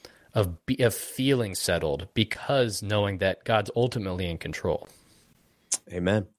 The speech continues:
Speaker 2: Amen. Well, you can unpack that. We'd love to hear your comments. We got some good stuff coming in on the chat, which is great. So I appreciate the, uh, the feedback on there.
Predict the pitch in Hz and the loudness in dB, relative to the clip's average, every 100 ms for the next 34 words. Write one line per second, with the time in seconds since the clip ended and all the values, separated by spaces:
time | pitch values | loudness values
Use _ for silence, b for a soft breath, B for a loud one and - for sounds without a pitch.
0 | - 107 113 139 143 - B B B - | -8 -6 0 2 0 -2 B B B -2
1 | 170 185 175 151 160 175 185 180 156 160 | 2 2 -2 0 0 2 0 0 0 2
2 | 165 165 - 143 139 147 147 139 147 139 | 2 2 -4 -6 0 2 2 2 2 0
3 | - 147 143 139 123 135 120 127 135 - | 2 2 4 0 0 -2 0 0 0 2
4 | 131 - 139 131 131 127 120 117 - 139 | 0 2 -2 2 2 2 2 -2 0 2
5 | 123 123 120 117 104 131 123 120 - - | 2 0 -2 -4 -2 2 2 2 -4 0
6 | 113 - 120 123 113 113 113 107 107 101 | 0 0 0 4 2 0 -2 2 2 2
7 | 98 - 123 117 113 110 - 107 107 123 | 0 -4 -2 2 2 2 0 -2 0 0
8 | 123 123 | 2 0